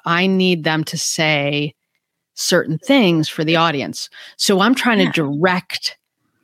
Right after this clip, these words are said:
Speaker 1: I'm directing the person in a way with all these nonverbal cues, as opposed to, like, I think with life coaching, it really needs to come from
Speaker 2: Oh, it's
Speaker 1: them. You
Speaker 2: all,
Speaker 1: don't,
Speaker 2: it's all
Speaker 1: yeah, it,
Speaker 2: client-led,
Speaker 1: yeah,
Speaker 2: yeah. It's,
Speaker 1: yeah, yeah.
Speaker 2: I,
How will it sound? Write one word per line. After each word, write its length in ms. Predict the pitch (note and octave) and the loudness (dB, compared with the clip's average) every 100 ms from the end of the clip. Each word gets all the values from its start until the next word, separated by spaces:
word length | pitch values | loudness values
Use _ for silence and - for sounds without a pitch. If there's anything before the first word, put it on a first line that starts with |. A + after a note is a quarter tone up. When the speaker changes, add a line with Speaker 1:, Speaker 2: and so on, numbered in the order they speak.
| _ _ _ _ _ _ - | _ _ _ _ _ _ 0
Speaker 1:
I'm 160 | G3+ B3 | 2 4
directing 640 | G#3 D#3 G3+ G3 F3 C3+ | 2 2 -2 0 0 0
the 80 | C3 | -2
person 600 | - F2+ - F2+ A#1+ - _ _ _ _ _ - | -4 -4 -4 -6 -6 -10 _ _ _ _ _ -2
in 120 | F3+ | 0
a 60 | E3+ | 2
way 240 | E3 E3 | 2 2
with 140 | D#3 D#3+ | 2 0
all 120 | D#3+ | 0
these 160 | D#3+ | 0
nonverbal 500 | D#3+ D#3+ D3+ D#3 D3 - | 0 0 0 -2 -4 0
cues, 340 | A#3+ F#3 D3+ - | 2 2 0 0
as 160 | A#3 | 2
opposed 480 | A3 F#3 G#3+ G3 - | 2 2 2 2 0
to, 180 | G3+ F3+ | 2 4
like, 240 | E3 D#3 | 2 0
I 60 | C#3 | -2
think 180 | F#3+ F#3+ | -2 0
with 140 | E3 | 2
life 260 | E3 F#3 F#3 | 2 0 -2
coaching, 380 | F3 D3 D#3 C#3+ | -4 -2 -2 -2
it 160 | E3 | -4
really 380 | D#3+ F#3 F#3 E3 | 0 2 2 2
needs 200 | E3 D#3 | 0 -2
to 60 | - | -4
come 440 | - D#3+ D3 C#3+ - _ _ _ _ | -4 -2 -2 -4 -10 _ _ _ _
from 200 | - F3+ | -4 2
Speaker 2:
Oh, 60 | E3 | 4
it's 140 | G3 | 4
Speaker 1:
them. 120 | C#4 - | 2 4
You 100 | A3 | 2
Speaker 2:
all, 100 | D3 | 0
Speaker 1:
don't, 140 | - _ G#3 | -8 _ 0
Speaker 2:
it's 100 | G3 | 2
all 60 | |
Speaker 1:
yeah, 160 | F3 - | 2 0
it, 20 | |
Speaker 2:
client-led, 360 | C#4 B3 G3+ F3 | 0 0 -2 0
Speaker 1:
yeah, 300 | F#3+ D#3+ C3 | 0 0 -2
Speaker 2:
yeah. 180 | E3 C#3+ E3+ | -4 -4 -2
It's, 60 | G#3+ | -2
Speaker 1:
yeah, 500 | A#3+ A3+ F3 C3+ D3 - | 0 2 0 -2 -6 -8
yeah. 260 | F#3 F#3+ A3+ | -4 0 0
Speaker 2:
I, 40 | A#3 | -2